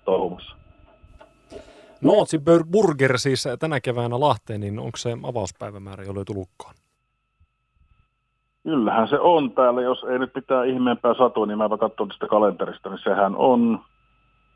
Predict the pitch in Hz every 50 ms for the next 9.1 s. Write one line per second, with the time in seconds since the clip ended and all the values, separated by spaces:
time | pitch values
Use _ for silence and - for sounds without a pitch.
0 | _ _ _ _ _ _ _ _ _ _ - 113 104 117 131 - 165 165 165 156
1 | 175 156 - - 175 160 151 147 135 131 131 127 131 131 127 - 131 117 - -
2 | - 127 123 120 113 104 - - - 104 104 95 107 107 98 - - _ _ -
3 | 65 71 - - - 60 71 80 - - _ - - - - - - - - _
4 | _ _ _ _ _ _ _ _ _ _ _ - - _ _ _ _ _ _ _
5 | _ _ _ _ _ _ _ _ _ _ _ _ _ _ _ - - 123 107 107
6 | 110 110 113 110 104 - 117 113 113 110 113 - - - - _ _ _ _ _
7 | _ _ _ _ _ _ _ _ _ _ _ _ _ _ _ _ _ - 139 135
8 | 117 - - 120 151 175 147 120 113 101 - - _ _ - - - - 104 -
9 | 90 -